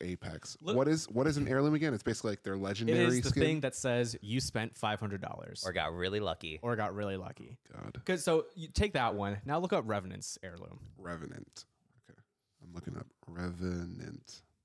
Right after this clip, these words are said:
Speaker 1: heirloom.
Speaker 2: And you tell me if they're of, of equal quality.
Speaker 3: I put Revenants at, like, the higher end of production value.
Speaker 1: Just looking at this, right, or that, just that cli-, this scythe looking thing?
Speaker 2: Yeah,
Speaker 3: Mm-hmm.
Speaker 2: it's a fucking death scythe.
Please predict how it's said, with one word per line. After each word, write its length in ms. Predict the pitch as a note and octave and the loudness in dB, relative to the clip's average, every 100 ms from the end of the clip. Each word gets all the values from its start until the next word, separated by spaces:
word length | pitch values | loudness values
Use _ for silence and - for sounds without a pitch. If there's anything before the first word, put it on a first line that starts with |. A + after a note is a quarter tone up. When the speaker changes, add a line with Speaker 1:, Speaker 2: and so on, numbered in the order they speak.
| _ _ | _ _
Speaker 1:
heirloom. 360 | - G#1+ G1+ - - A#2 | -14 -12 -14 -18 -12 -4
Speaker 2:
And 160 | A#2 | 0
you 120 | C3 | 2
tell 240 | D3+ D3+ C#3+ | 4 4 4
me 160 | A#2+ | 4
if 120 | A2 - | 2 2
they're 240 | G#2+ G#2 | 2 4
of, 160 | F#2+ - | 2 -4
of 140 | A2 G2 - | -8 -8 -10
equal 220 | G#2+ - F#2+ | -14 -10 -8
quality. 460 | F2+ F2 F2 - - - _ - | -8 -8 -10 -14 -16 -20 _ -6
Speaker 3:
I 80 | C#3 | -4
put 180 | D3+ - | -2 -2
Revenants 420 | G2+ F2+ E2 D#2 | 0 0 0 -6
at, 100 | F2+ | -6
like, 140 | E2+ D#2+ | -6 -6
the 80 | D#2+ | -6
higher 300 | E2+ D#2 D2 | -2 -2 -2
end 120 | D2+ | -6
of 80 | D2 | -8
production 380 | D#2+ D2+ - D2+ | -8 -8 -8 0
value. 140 | C3+ | 0
Speaker 1:
Just 140 | C3+ | 4
looking 280 | E3 D#3 D#3+ | 4 6 6
at 180 | B2+ A2 | 6 4
this, 220 | A#2+ B2 | 2 2
right, 140 | A2 A2 | 2 0
or 140 | G2 G2+ | 0 -2
that, 180 | G#2 | -2
just 160 | - G2+ | -4 -2
that 160 | G2 - | -2 -4
cli-, 180 | - F2 - | -6 -8 -4
this 200 | A#2 A2 | -2 0
scythe 320 | - A#2 C3+ | 2 0 0
looking 180 | D#3 E3 | -2 0
thing? 280 | F3 F3 F#3 - | 2 2 0 -4
Speaker 2:
Yeah, 160 | G2 | -4
Speaker 3:
Mm-hmm. 140 | E2+ D#2+ | -2 -2
Speaker 2:
it's 100 | A#2+ | -2
a 80 | G#2+ | 0
fucking 320 | A#2 G#2 F#2 | -2 -2 -4
death 200 | G2 - | -6 -8
scythe. 380 | - D2 - | -10 -10 -14